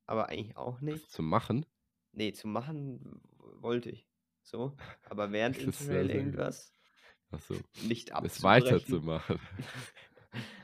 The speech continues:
Speaker 1: Äh,
Speaker 2: <laughs> Mann.
Speaker 1: auch so, dass, dass wir dann geflogen sind, ist halt dann, oh, ich darf nicht so viel erzählen, wir haben noch nichts erzählt, gell?
Speaker 2: Oh, oh.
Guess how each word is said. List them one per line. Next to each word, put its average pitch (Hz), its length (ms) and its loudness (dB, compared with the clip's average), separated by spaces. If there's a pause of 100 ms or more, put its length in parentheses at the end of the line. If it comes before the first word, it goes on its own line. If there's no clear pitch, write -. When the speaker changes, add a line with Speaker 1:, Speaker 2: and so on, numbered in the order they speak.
(260)
Speaker 1:
Äh, - 160 -2
Speaker 2:
<laughs> - 1300 -6
Mann. - 100 -10 (180)
Speaker 1:
auch 117 180 2
so, 123 180 2
dass, 113 260 -2
dass - 200 -6
wir 113 60 -2
dann 104 200 -2
geflogen 135 680 -4
sind, 135 240 -6
ist - 160 -18
halt - 200 -20
dann, 113 240 -6 (400)
oh, - 60 -12
ich - 80 -12
darf 107 140 -2
nicht 107 120 -6
so - 60 -16
viel 107 100 -2
erzählen, 127 300 -2
wir 104 80 -4
haben 104 80 -2
noch 107 120 -2
nichts 123 220 -2
erzählt, - 380 -6
gell? 117 160 -8 (440)
Speaker 2:
Oh, - 120 -18 (160)
oh. 71 160 -8